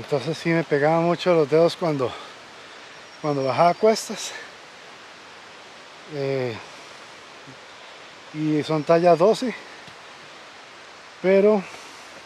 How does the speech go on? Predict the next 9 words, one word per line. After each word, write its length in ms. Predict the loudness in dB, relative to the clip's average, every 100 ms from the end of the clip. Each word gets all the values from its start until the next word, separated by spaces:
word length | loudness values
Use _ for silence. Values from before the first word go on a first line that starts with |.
| -16 -8
no, 440 | -4 -2 0 -2 -2
creo 160 | -2
que 120 | -2 -6
sí 80 | -6
tendría 280 | -4 -2 -2
que 160 | -4
comprar 260 | -8 -6 -6
uno 140 | -4
más 240 | -4 -6